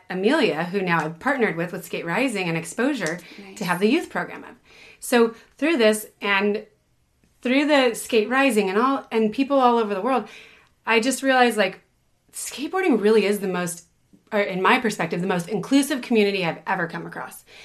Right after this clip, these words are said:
Speaker 1: Because you can have a little girl in a tutu, a guy that's tatted from head to toe,
Speaker 2: Yep.
Speaker 1: and a guy that just got off work and he's in, you know, his work shoes, you know, changing at the skate park to Vans or whatever,
Speaker 2: Yeah.
Speaker 1: and they're ready to skate the bowl, and they're all supporting one another.
Speaker 2: Yes.
Speaker 1: There's nowhere else that you would see that, in,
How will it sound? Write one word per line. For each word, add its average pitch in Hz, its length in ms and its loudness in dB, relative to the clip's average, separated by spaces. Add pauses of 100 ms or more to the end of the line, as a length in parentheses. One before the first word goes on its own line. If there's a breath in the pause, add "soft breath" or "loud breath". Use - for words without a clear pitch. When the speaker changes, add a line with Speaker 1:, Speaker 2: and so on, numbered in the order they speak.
(160 loud breath)
Speaker 1:
Because 214 260 0
you 269 100 0
can 311 100 -2
have 226 340 4 (200 loud breath)
a 185 60 -8
little 208 180 2
girl 277 200 2
in 330 60 2
a 370 80 -2
tutu, 170 480 -2 (280 loud breath)
a 190 80 -2
guy 202 200 6
that's 294 200 0
tatted 175 380 4
from 175 140 -4
head 175 220 -2
to 233 80 -6
toe, 170 340 -2 (160)
Speaker 2:
Yep. 190 180 -6
Speaker 1:
and 208 160 6
a 196 40 4
guy 196 180 6
that 254 100 4
just 285 160 -4
got 240 140 6
off 240 220 8
work 185 280 -2
and 196 80 -6
he's 180 180 -4
in, 185 280 0 (240 soft breath)
you 196 80 -4
know, 190 80 2
his 175 160 0
work 214 260 2
shoes, 214 400 4
you 196 60 2
know, 175 160 -2
changing 220 360 6
at 202 60 2
the 180 60 -6
skate 208 240 0
park 208 180 6
to 202 80 -4
Vans 208 340 4
or 202 60 0
whatever, 170 300 0 (220 loud breath)
Speaker 2:
Yeah. 202 100 -8
Speaker 1:
and 240 100 4
they're 247 300 6
ready 247 320 2
to 240 140 6
skate 226 340 -2
the 208 80 -4
bowl, 202 320 2
and 190 160 -2
they're 208 100 6
all 208 120 8
supporting 185 360 -2
one 139 100 -6
another. 165 220 -14 (160)
Speaker 2:
Yes. 190 640 -8
Speaker 1:
There's 226 180 4
nowhere 277 460 10
else 208 200 8
that 196 100 -2
you 185 120 -2
would 165 120 0
see 147 120 -6
that, 135 220 -10
in, 226 360 6